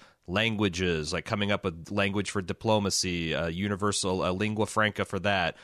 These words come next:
coming up with a, a, a standardized calendar, uh, time zones. All that stuff is from a desire to have some kind of order from this chaotic system that used to be about.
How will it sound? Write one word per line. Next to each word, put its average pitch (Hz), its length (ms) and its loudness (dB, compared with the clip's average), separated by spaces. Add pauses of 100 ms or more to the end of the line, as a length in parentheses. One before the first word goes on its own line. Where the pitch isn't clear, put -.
(140)
coming 104 260 2
up 104 160 2
with - 160 -2
a, 104 60 4
a, 92 800 2
a - 20 -4
standardized 107 560 2
calendar, 90 800 0 (240)
uh, 82 180 -2
time 123 400 2
zones. 92 460 2
All 131 240 2
that 160 160 4
stuff - 280 2
is 107 100 -2
from 113 100 0
a 107 60 2
desire 107 640 2
to 104 500 2
have 113 340 0
some 117 220 2
kind 110 480 0
of 95 260 4
order 104 380 4
from 98 320 2
this 92 200 0
chaotic 101 520 2
system 95 480 -2
that 87 100 0
used 92 240 -4
to 98 60 -4
be 87 240 -2
about. 90 480 0